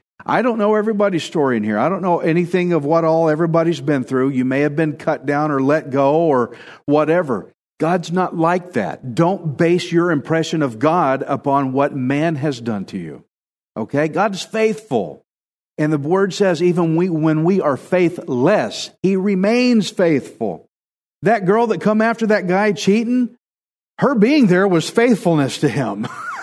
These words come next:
She wanted him back. She was mad, but she still wanted him back.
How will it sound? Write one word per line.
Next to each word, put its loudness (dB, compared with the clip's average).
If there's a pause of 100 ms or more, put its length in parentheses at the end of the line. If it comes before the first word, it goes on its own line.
(760)
She 2
wanted 4
him 4
back. 0 (560)
She 0
was 4
mad, 2 (480)
but 0
she -2
still 2
wanted 2
him 2
back. 0